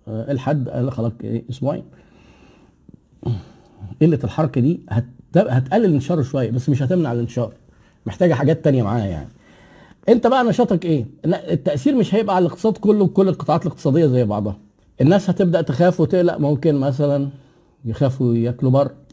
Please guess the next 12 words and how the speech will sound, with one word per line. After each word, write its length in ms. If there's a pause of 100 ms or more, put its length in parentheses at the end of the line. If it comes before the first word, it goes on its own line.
(140)
مطاعم 640
يقول 160
لك 140
والنظافة 480
وبتاع، 480 (840)
م-، 100 (140)
ممكن 340
يتأثر. 400 (1160)
إيه، 320
ممكن 360
أنت 180
نشاطك 600